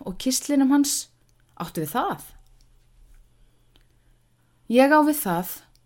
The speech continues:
að flestum þykir Bjarni líklegur til góðrar forstöðu. Hann er af því bergi brotinn og hefur ágæta stoð með efnahaginn.“ „Ekki sýnist mér það neitt fýsilegur ráðahagur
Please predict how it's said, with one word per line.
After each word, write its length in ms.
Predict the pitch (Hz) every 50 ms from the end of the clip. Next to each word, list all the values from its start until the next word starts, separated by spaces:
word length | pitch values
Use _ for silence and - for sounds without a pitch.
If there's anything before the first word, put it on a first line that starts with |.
| _ _ _ _ _ _ - -
að 120 | 170 170 -
flestum 540 | 220 247 285 - - - - - 156 165 160
þykir 320 | - - 180 175 - 180 180
Bjarni 520 | 180 180 190 233 - - 254 240 247 240 -
líklegur 600 | - 202 220 233 233 - - 247 240 233 233 233 -
til 160 | - 185 175
góðrar 420 | - - 196 214 233 233 214 208
forstöðu. 600 | - - 262 254 - - - - 147 139 131 131 131 - _ _ _ _ _ _ _ _ _ _ _ _ _ _ _ _ _ _ _ _ -
Hann 160 | 233 247 262 269
er 80 | 269
af 140 | 294 311 -
því 140 | - 285 262 262
bergi 320 | 269 269 269 262 - 262
brotinn 460 | - 220 190 160 - - - 165 180 - _ -
og 80 | 196 190
hefur 180 | 190 175 175 - -
ágæta 640 | 240 269 294 277 277 - - 208 185 180 - 180 175
stoð 380 | - - 202 170 143 143 - -
með 200 | 175 170 151 175 180
efnahaginn.“ 520 | - 185 160 160 151 147 147 143 147 147 - - - - - - - _ _ _ _ _ _ _ _ _ _ _ _ _ _ _ _ _ _ _ _ _ _ _ _ _ _ _ _ _ _ _ _ _ _ _ _ _ _ _ _ _ _ _ _ _ _ _ _ _ _ -
„Ekki 240 | - - - - 165
sýnist 340 | - 175 165 160 151 - 165
mér 140 | 160 156 -
það 200 | 170 170 180 180
neitt 200 | 180 175 180 -
fýsilegur 600 | - - 190 208 202 - 226 208 196 185 180 180 180
ráðahagur 600 | 180 196 214 214 214 202 208 190 160 147 -